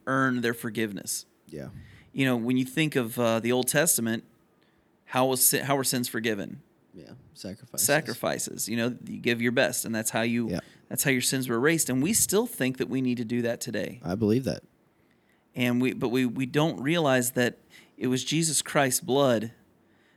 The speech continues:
Speaker 1: that cleanses all those sins. And if we come with repentance, and if we come with a heart willing to change, then, then those sins can be forgiven.
Speaker 2: Yeah.
Speaker 1: But that also takes us into the next bad response,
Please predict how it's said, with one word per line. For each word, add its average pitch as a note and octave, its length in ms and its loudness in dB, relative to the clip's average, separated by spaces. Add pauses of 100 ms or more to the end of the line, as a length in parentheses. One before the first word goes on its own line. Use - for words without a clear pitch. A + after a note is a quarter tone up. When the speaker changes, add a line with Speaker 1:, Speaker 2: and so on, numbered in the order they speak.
(100)
Speaker 1:
that C3 160 0
cleanses A#2+ 400 0
all A2 160 2
those G#2 180 -2
sins. - 640 -2 (380)
And A#2+ 100 0
if B2 100 -2
we C3 120 2
come C3+ 320 0
with B2+ 180 -2
repentance, B2 880 -2 (1120)
and B2+ 140 0
if B2 100 -4
we B2+ 100 0
come B2+ 300 0
with A#2+ 140 0
a A2 80 -2
heart D3 440 2 (320)
willing D3 380 2
to C3 100 -4
change, B2+ 520 0
then, A#2 600 -2
then B2+ 200 -2
those C3 180 0
sins C#3+ 260 2
can C3 120 -4
be A2+ 100 0
forgiven. A#2 640 -6 (180)
Speaker 2:
Yeah. G2+ 220 -2 (600)
Speaker 1:
But C3 100 -4
that D#3 120 8
also D#3+ 220 4
takes D3+ 300 0
us C#3+ 100 0
into C#3 260 0
the B2 80 0
next B2 300 2
bad A#2+ 180 2
response, A2+ 760 0